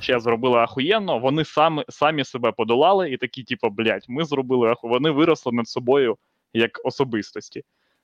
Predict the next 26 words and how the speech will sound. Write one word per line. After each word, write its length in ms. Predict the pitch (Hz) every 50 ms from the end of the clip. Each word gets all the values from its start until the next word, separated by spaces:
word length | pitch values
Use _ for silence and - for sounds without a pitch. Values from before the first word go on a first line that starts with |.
| _ _
А 260 | - - 117 127 131 123
коли 420 | - - 151 156 175 185 185 170
хтось 320 | 160 - - 156 160 -
робить, 280 | 156 160 156 151 156 147 -
робить 360 | 135 135 151 160 151 147 -
хуйовий 420 | - - 156 147 175 214 220 208
контент, 480 | - - 139 127 - 123 113 107 - _ _
це 120 | - 165
вс-, 360 | 156 - - - - - - _ _ _
це 180 | - - 165
всі 380 | 156 - - - - - 180 175
люди, 360 | 143 135 151 190 196 170 143
всі 320 | 110 - - - - 151 147
люди 220 | 143 139 135 135
в 100 | 117 -
команді 480 | - 127 127 135 160 175 160 127 104 - _ _ _ _ _ -
тупо 220 | 180 175 - 127
депресують. 560 | 113 135 - - 135 135 - - 131 107 120
Ну, 100 | 143 131
типа, 260 | - - 147 - 120
скільки 380 | - - - - 180 208 - 165
«Дев'яносто 520 | 143 127 127 127 135 131 135 - - 143
п'ятий 260 | 117 135 131 - 123 -
квартал» 420 | 123 120 - - 143 170 185 180 _ _ _ _ -
коштує, 520 | - 143 160 165 - - 135 120 117 - - _ _ _ _ _ -
е, 240 | 110 117 113 110